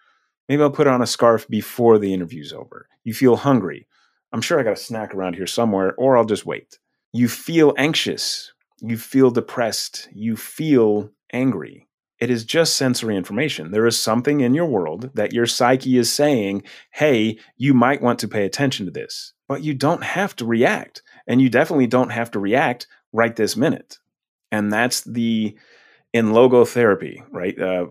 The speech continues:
Viktor Frankl, one of the things he talked about is between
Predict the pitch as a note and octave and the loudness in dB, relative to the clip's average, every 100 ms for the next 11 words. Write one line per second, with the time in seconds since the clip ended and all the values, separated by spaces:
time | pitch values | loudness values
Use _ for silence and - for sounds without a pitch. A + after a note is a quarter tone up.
0 | - G2+ G#2+ G2 - G2+ F2+ E2+ E2 G2 | -8 -4 -2 -2 -4 -4 -4 -6 -6 -6
1 | F#2 F2+ F#2+ F#2 G#2+ C#3 C3 G2+ D#2 D2+ | -6 -6 -8 -8 -8 -6 -6 -6 -8 -12
2 | F2 F#2+ F2+ E2+ - - - _ _ _ | -12 -10 -8 -8 -8 -10 -16 _ _ _
3 | _ A2+ A2 - C#3+ C#3+ G#2+ F#2 F#2+ | _ -4 -2 0 4 6 6 2 -2